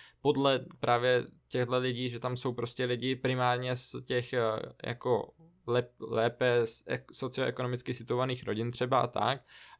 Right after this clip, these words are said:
a že, eh, jako to není až tak o jejich snaze a o,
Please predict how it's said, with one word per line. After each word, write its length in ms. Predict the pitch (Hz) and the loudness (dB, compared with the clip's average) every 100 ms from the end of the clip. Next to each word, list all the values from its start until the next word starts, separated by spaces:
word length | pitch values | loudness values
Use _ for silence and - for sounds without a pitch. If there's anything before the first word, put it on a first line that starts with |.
| - | -2
a 100 | 120 | 0
že, 180 | 117 127 120 - - _ _ - | 2 0 0 -6 -20 _ _ -10
eh, 440 | - 113 113 113 | -4 0 2 2
jako 520 | 113 113 135 123 117 107 - _ _ _ _ | 0 0 2 2 2 -2 -12 _ _ _ _
to 160 | - 127 | 0 2
není 400 | 113 113 123 - | 2 0 0 2
až 160 | 120 | 2
tak 220 | - 120 - | 2 0 2
o 60 | |
jejich 220 | 123 123 | 0 0
snaze 640 | - 117 110 120 120 123 123 | -2 0 0 2 4 4 4
a 200 | 95 107 | 4 4
o, 120 | - | 4